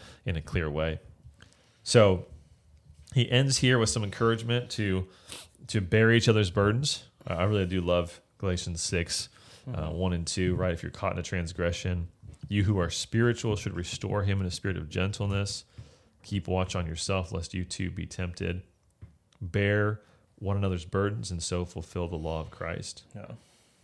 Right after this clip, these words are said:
Speaker 1: So he's, he's encouraging them to work hard, not just individually,
Speaker 2: Mm-hmm.
Speaker 1: right, and to strive in the power of the Spirit to be sanctified, but he's saying also do that for each other, right? You have to,
Speaker 2: Mm-hmm.
Speaker 1: you have to carry each other at times.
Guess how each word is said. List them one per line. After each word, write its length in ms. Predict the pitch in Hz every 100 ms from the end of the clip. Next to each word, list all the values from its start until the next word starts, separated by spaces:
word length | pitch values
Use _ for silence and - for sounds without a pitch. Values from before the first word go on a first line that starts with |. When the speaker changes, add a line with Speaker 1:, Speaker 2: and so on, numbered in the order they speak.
| _ -
Speaker 1:
So 160 | 95
he's, 280 | 95 87 -
he's 200 | 117 95
encouraging 460 | 85 - 104 98 90
them 160 | 85
to 380 | 85 90 85 82 - _ _ _ _ _ 101
work 400 | 95 90 117 -
hard, 320 | 107 104 92
not 160 | 95
just 140 | 95 87
individually, 720 | 87 80 139 113 85 104 147 - 135
Speaker 2:
Mm-hmm. 260 | 113 113 110 _
Speaker 1:
right, 180 | 95 98
and 140 | 92
to 80 | 90
strive 540 | 87 - 95 95 95 -
in 140 | 107
the 60 | 95
power 220 | - 98
of 60 | 92
the 60 |
Spirit 460 | - - 90 90 -
to 100 | 87
be 100 | 85
sanctified, 680 | - 139 143 95 87 87 85
but 100 | 82
he's 140 | 80
saying 420 | - 85 82 78 - - - _ -
also 340 | 90 95 95
do 120 | 85
that 160 | 87 87
for 200 | 98 90
each 180 | 87 -
other, 280 | 143 104 - -
right? 140 | 101
You 60 | 98
have 100 | 98
to, 60 |
Speaker 2:
Mm-hmm. 80 | 92
Speaker 1:
you 40 | 95
have 80 |
to 60 | 82
carry 460 | - - 110 110 104
each 240 | 101 -
other 200 | 95 95
at 120 | 90
times. 480 | - 92 90 92 -